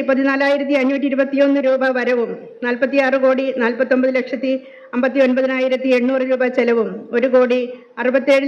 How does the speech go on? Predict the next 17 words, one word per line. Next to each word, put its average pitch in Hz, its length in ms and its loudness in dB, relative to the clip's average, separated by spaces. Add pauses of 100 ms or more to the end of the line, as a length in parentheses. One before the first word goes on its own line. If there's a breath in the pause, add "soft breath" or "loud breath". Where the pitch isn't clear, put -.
ലക്ഷത്തി 269 360 -2 (180)
അമ്പത്തിനാലായിരത്തി 254 920 0
എഴുന്നൂറ്റി 254 480 0
ഒന്ന് 254 260 0
രൂപ, 240 180 0 (360)
എഴുന്നൂറ്റി 277 320 0
ഇരുപത്തൊന്ന് 285 420 2
രൂപ 262 120 0 (140)
നീക്കി 254 280 -2
ബാക്കിയും 254 320 0
പ്രതീക്ഷിക്കുന്ന 240 560 0 (480 loud breath)
രണ്ടായിരത്തി 254 460 0
ഇരുപത്തിയഞ്ച് 254 520 2 (100)
ഇരുപത്തിയാറിലെ 247 600 0
ബജറ്റിന്റെ 247 480 2 (100)
വിശദവിവരങ്ങൾ 240 680 0
ഇവിടെ 233 180 2